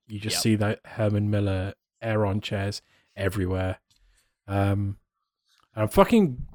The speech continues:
Speaker 1: kicking myself that, like, pre-pandemic, you could pick them up for, like, three, four hundred pounds.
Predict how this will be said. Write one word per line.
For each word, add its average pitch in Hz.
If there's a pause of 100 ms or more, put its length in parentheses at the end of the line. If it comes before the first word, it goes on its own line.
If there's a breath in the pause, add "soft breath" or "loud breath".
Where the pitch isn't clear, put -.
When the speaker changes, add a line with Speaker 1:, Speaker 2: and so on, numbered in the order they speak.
Speaker 1:
kicking 170
myself 120
that, 110
like, 107 (140)
pre-pandemic, 127
you 117
could -
pick -
them 113
up 117
for, -
like, 104 (540)
three, 110
four 107
hundred 98
pounds. 90